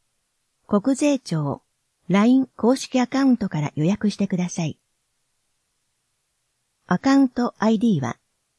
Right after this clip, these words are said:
アットマーク、ケーオーケーユージェットイーアイ。詳細は国税庁ホームページをご覧ください。問い合わせ。国税相談専用電話。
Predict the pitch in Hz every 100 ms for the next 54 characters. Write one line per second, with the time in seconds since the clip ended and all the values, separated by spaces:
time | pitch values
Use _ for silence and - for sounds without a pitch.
0 | _ _ 185 - 285 277 262 208 - 147
1 | - _ _ _ _ _ 254 277 262 262
2 | 160 - 220 226 220 175 - - 170 -
3 | 233 226 220 269 185 - _ _ _ _
4 | _ _ _ _ _ _ _ _ - 226
5 | 254 240 226 214 220 _ _ 208 196 269
6 | 294 262 - 156 147 233 269 285 277 -
7 | 165 - 151 160 156 156 - 143 - _
8 | _ _ _ _ _ _ _ _ _ _
9 | _ _ _ _ - 226 233 214 220 -
10 | 196 _ _ _ _ _ _ _ _ _
11 | _ _ _ _ _ - 208 269 262 285
12 | 269 - 247 247 240 247 - 233 226 220
13 | 214 208 170 139 135